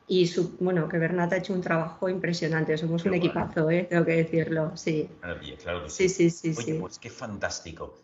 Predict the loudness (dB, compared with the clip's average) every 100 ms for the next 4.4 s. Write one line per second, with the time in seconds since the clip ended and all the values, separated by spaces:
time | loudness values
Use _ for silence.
0 | -6 -2 -2 -2 -2 -4 -4 -8 -6 -6
1 | -4 -6 -4 -4 -4 -10 -6 -4 -4 -6
2 | -6 -4 -6 -4 -4 -4 -6 -8 -8 -10
3 | -6 -4 -4 -6 -16 _ -6 -4 -2 -4
4 | -6 -8 -8